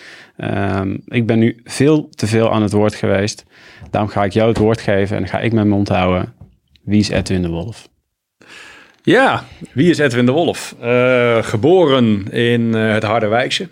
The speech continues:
Speaker 2: in negentien negenenzestig. Tweeëntwintig november negenenzestig. En daar ben ik, eh, opgegroeid op jonge leeftijd om vervolgens te verhuizen richting het Ermeloze.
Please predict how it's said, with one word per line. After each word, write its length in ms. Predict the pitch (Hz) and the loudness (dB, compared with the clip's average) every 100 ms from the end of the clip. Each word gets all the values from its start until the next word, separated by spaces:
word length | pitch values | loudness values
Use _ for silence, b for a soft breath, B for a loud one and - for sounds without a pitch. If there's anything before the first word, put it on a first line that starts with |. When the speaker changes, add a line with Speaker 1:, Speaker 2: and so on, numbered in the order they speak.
| _ - | _ -12
Speaker 2:
in 80 | 113 | -4
negentien 320 | 107 101 104 | -4 -2 0
negenenzestig. 840 | 113 131 110 98 120 123 - - - _ - - - | 2 2 0 -2 -2 -2 -4 -12 -16 _ -18 -18 -12
Tweeëntwintig 720 | - 120 110 110 101 92 - - B B B B | 0 2 2 0 -2 -2 -6 -12 B B B B
november 440 | 107 101 117 107 | -4 0 0 0
negenenzestig. 920 | 104 113 107 101 92 120 117 120 120 | 2 2 2 -2 -2 0 0 -4 -8
En 120 | - 104 | -6 -4
daar 140 | 101 | 0
ben 180 | 110 104 | 0 0
ik, 220 | 98 - | -4 -4
eh, 460 | 101 98 95 95 98 - B B B B B B B B B _ - | -2 0 0 0 -4 -6 B B B B B B B B B _ 0
opgegroeid 640 | 190 - - 165 185 196 | 0 0 0 2 2 0
op 80 | 143 | -2
jonge 240 | 151 143 | 0 2
leeftijd 720 | 135 135 127 135 127 127 - - | 4 2 2 0 0 0 -4 -2
om 340 | 123 120 117 | 2 2 0
vervolgens 380 | - 117 120 110 | -2 -2 -2 -2
te 80 | 117 | -2
verhuizen 420 | 110 113 117 107 | 0 0 0 0
richting 280 | 113 - 107 | -2 -2 -4
het 100 | 98 | -2
Ermeloze. 720 | 147 143 131 123 120 117 | 0 2 2 2 2 0